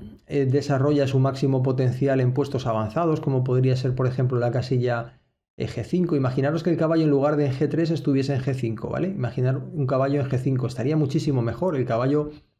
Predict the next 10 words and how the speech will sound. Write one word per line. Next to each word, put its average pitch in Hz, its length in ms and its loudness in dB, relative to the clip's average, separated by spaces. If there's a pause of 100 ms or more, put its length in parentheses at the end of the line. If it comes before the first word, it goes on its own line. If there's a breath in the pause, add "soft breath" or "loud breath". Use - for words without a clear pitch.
(360)
podría 135 380 2
estar 135 180 -2
amenazando 127 600 2
en 127 60 2
un 127 80 2
futuro 127 380 0
saltar 117 640 -4 (360)
a 120 140 -2
F 120 220 -2
siete, 143 560 -2